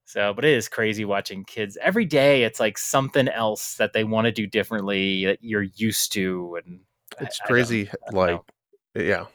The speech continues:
Speaker 2: I mean, Zoe's nine now, and it's just, every time I look at her, I'm like, "Oh my God, she's, it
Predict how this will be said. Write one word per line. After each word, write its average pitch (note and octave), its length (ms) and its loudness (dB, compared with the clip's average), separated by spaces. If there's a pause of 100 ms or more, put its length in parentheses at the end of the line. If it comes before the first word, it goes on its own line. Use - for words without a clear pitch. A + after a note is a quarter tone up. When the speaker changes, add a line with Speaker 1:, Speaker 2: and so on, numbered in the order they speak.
Speaker 2:
I G#2 80 -6
mean, G#2 180 -2
Zoe's A2 280 4
nine F2+ 280 2
now, E2+ 220 -2
and E2+ 80 -4
it's - 140 -12
just, - 400 -10 (680)
every - 80 -4
time A2+ 120 0
I G#2+ 40 2
look G#2 200 0
at F2 140 4
her, F#2 60 -10
I'm F#2 80 -10
like, F#2 100 -8
"Oh G2+ 60 -6
my G2 80 -6
God, G2+ 260 -4
she's, - 240 -12 (140)
it G#2 100 -4